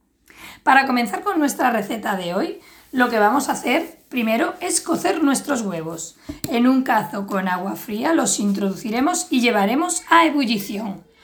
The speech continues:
Una vez que comience a hervir, contaremos diez minutos. Apartaremos el cazo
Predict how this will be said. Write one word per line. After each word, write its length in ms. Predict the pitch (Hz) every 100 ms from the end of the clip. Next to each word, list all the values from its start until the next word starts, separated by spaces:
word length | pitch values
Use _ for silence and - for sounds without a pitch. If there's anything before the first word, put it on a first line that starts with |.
| - _ _
Una 280 | 269 247 196
vez 220 | 202 196
que 160 | 196 202
comience 460 | 196 196 190 -
a 100 | 208
hervir, 480 | 190 196 247 370 - - _ _
contaremos 720 | 254 240 214 233 339 330 233
diez 280 | 208 214 202
minutos. 680 | 196 185 - 175 160 - _ _ - _
Apartaremos 880 | 254 214 226 208 208 208 202 196 -
el 180 | 196 175
cazo 600 | 262 302 - 392 -